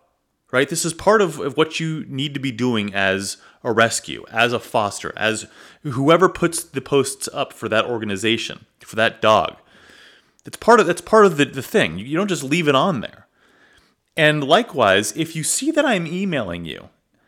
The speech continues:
and you're getting the emails, even if the dog is adopted, respond. The dog has been placed. Now, there have been a couple that have done that. The dog has been placed. Fine. Uh, that's what I hope for. I hope every dog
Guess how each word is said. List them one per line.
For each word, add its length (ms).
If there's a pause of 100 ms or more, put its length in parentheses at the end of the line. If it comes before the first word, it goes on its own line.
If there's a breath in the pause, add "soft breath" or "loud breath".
(360)
and 120
you're 100
getting 280
the 260
emails, 340
even 240
if 120
the 60
dog 240
is 100
adopted, 640 (720)
respond. 640 (100)
The 100
dog 280
has 100
been 160
placed. 420
Now, 280 (240 loud breath)
there 100
have 320
been 100
a 60
couple 400
that 160
have 460
done 240
that. 280 (460 soft breath)
The 80
dog 320
has 300
been 140
placed. 440 (640)
Fine. 400 (520)
Uh, 180
that's 240
what 100
I 40
hope 240
for. 260
I 40
hope 260 (200)
every 260
dog 400